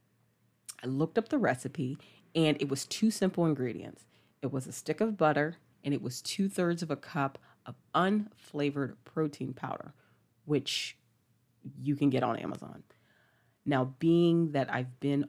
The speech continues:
on the keto diet for a while, I have plenty of protein powders, unflavored and flavored,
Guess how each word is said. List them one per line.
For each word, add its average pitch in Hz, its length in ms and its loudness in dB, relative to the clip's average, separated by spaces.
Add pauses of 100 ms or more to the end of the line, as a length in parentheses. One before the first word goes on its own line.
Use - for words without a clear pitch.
on 131 160 -4
the 127 80 -6
keto 131 540 -6
diet 143 440 2
for - 280 -8
a 127 160 -6
while, 143 520 0
I 139 120 -6
have 151 120 -6 (600)
plenty - 560 2 (240)
of - 160 -2
protein 143 420 0
powders, 131 480 -2 (200)
unflavored 151 600 2
and 165 220 0
flavored, 131 500 2